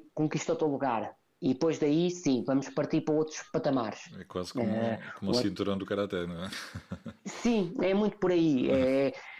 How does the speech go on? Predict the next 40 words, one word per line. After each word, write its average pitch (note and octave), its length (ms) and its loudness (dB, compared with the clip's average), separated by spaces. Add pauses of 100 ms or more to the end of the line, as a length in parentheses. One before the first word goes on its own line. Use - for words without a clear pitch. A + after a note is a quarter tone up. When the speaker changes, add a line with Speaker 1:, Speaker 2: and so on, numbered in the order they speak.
(120)
Speaker 1:
se - 120 -12
formos F3 440 0
a E3+ 60 2
ver, E3 200 2
eu, F3+ 100 4
por E3+ 120 -2
exemplo, C#3+ 380 0
aqui C#3+ 240 2
é D3+ 60 4
um D#3 60 2
caso C3+ 420 0
na C3+ 100 0
académica, C3 500 2
nós, C3 360 -2 (220)
eh, A2+ 140 0
possuímos A#2+ 400 -2
um, - 600 0
um G#2+ 560 -2
clube A2+ 460 0 (280)
universitário, C#3 640 0 (320)
eu E3 320 2
sei D3 400 -2
que - 140 -8
tenho, B2+ 200 0
por C3 200 -2
norma, C3+ 460 2 (400)
três, D#3+ 440 2
e F#3 120 -2
se - 100 -6
tiver D3 360 0
quatro, D3+ 240 -2
cinco C#3+ 220 2
anos B2 120 0
para C#3 120 -4
trabalhar C3 280 0
com C#3 100 -2
atleta, C3+ 340 0
é - 100 0
uma C#3 120 2
sorte. C3 300 -2